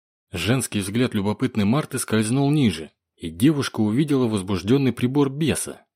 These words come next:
Приборище! Марта непроизвольно сглотнула. Таких размеров она еще не видела.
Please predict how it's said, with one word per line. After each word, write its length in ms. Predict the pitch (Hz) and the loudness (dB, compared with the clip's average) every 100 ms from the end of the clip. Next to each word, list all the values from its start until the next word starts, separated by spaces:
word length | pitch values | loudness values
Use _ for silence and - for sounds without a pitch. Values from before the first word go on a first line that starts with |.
| _ | _
Приборище! 840 | - 87 127 202 120 80 - 67 - _ _ _ _ | -4 0 4 8 6 4 -4 -12 -18 _ _ _ _
Марта 400 | - 85 120 - | -6 -2 0 0
непроизвольно 680 | 135 127 120 101 98 117 113 | 0 2 2 4 4 6 4
сглотнула. 760 | 98 101 120 - 120 78 65 - _ _ _ _ | 2 0 -2 0 0 0 -4 -18 _ _ _ _
Таких 400 | 82 80 135 123 | -10 -4 -4 0
размеров 540 | 107 98 123 151 113 | 0 4 4 4 0
она 200 | 95 117 | 0 0
еще 240 | 131 - 131 | 0 0 0
не 180 | 143 160 | 2 2
видела. 480 | 123 82 71 67 | 2 0 -8 -12